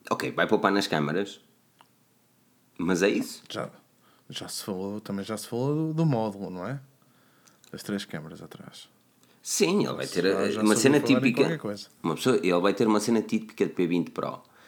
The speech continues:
Speaker 1: Mas até que ponto é que eles vão conseguir poupar dinheiro? Não, ah pá, não consigo, não consigo perceber se eles vão baixar o preço aqui. Eu, sincero,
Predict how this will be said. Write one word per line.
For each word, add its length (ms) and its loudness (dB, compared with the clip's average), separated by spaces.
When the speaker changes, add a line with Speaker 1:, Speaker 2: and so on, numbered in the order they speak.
Speaker 1:
Mas 200 -2
até 200 -2
que 140 -8
ponto 380 0
é 80 2
que 120 -6
eles 140 0
vão 140 0
conseguir 340 -4
poupar 380 -2
dinheiro? 440 -4
Não, 460 0
ah 60 -8
pá, 140 -10
não 140 -2
consigo, 320 4
não 100 8
consigo 300 4
perceber 280 0
se 100 0
eles 100 2
vão 140 2
baixar 260 0
o 40 -4
preço 200 -6
aqui. 200 -10
Eu, 100 4
sincero, 380 0